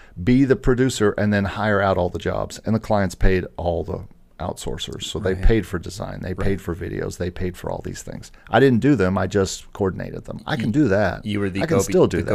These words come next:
Speaker 2: go-between, the connecting point between the,
Speaker 1: Yeah.
Speaker 2: the,
Speaker 1: I,
Speaker 2: yeah, the
Speaker 1: I
Speaker 2: people to do the work and the clients.
Speaker 1: I was the label, and the label hired all these people to do them, and, and so all the, everything was outsourced.
Speaker 2: Yeah.
Speaker 1: I could do that now. I could still do that.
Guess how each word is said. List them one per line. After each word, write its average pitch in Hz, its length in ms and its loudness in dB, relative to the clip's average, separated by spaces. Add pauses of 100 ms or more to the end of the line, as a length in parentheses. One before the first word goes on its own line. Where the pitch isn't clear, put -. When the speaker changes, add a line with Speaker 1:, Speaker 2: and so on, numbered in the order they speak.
Speaker 2:
go-between, 90 400 -6
the 87 80 -8
connecting 90 480 -8
point 87 280 -8
between 87 400 -12 (200)
the, - 100 -10
Speaker 1:
Yeah. - 180 -4 (200)
Speaker 2:
the, 92 120 -10
Speaker 1:
I, - 120 -6 (140)
Speaker 2:
yeah, 107 160 -8
the - 60 -2
Speaker 1:
I 110 80 2
Speaker 2:
people 104 220 -6
to 95 60 -10
do 95 120 -6
the 92 80 -6
work 92 280 -8
and 92 120 -8
the 87 60 -12
clients. 92 460 -10 (760)
Speaker 1:
I 113 60 2
was 113 140 2
the 120 120 2
label, 104 480 4
and 101 120 -2
the 98 40 -2
label 98 300 0
hired 92 460 0
all 90 100 0
these 92 180 -4
people 95 360 -4 (160)
to 92 120 -2
do 85 200 -4
them, 98 240 -2
and, 95 340 -4
and 90 240 -6
so 87 220 -4 (100)
all 95 220 0
the, 90 100 -6 (160)
everything 101 380 0
was 85 100 -10
outsourced. - 520 -12 (120)
Speaker 2:
Yeah. 90 220 -8 (100)
Speaker 1:
I 135 140 0
could 156 160 0
do 156 120 4
that 147 200 6
now. 143 420 -2
I 107 60 -4
could 110 160 -10
still 120 240 0
do - 100 -6
that. 82 300 -8